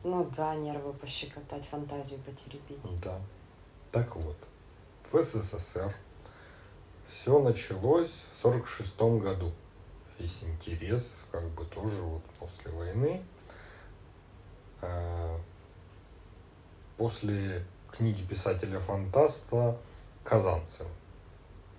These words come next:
Speaker 2: который в своей книге выдвинул гипотезу о том, что Тунгусский метеорит — это было крушение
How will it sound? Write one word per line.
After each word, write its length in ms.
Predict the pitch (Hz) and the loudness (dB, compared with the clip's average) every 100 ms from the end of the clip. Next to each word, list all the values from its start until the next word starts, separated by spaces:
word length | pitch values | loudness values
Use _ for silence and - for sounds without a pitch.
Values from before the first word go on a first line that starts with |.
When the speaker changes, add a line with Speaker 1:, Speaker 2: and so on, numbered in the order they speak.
| - - - - | -20 -20 -20 -6
Speaker 2:
который 380 | 85 85 80 80 | -4 -2 -2 -4
в 60 | |
своей 220 | - 82 82 | -6 -6 -6
книге 480 | - 175 220 156 | -2 0 0 2
выдвинул 560 | 120 120 104 92 90 87 | 6 6 4 0 0 0
гипотезу 600 | 90 98 104 107 113 101 | -2 2 2 2 2 2
о 80 | 92 | 2
том, 160 | 104 | 2
что 180 | 101 - | 0 -6
Тунгусский 600 | 87 98 101 110 107 - 90 | -6 -2 4 4 2 -2 -4
метеорит — 640 | 90 - 92 101 208 - | -4 -2 0 2 2 0
это 180 | - - | -4 -6
было 300 | - 110 98 | 0 0 0
крушение 840 | 104 101 - 113 117 107 92 92 | -2 -2 0 4 4 2 0 -4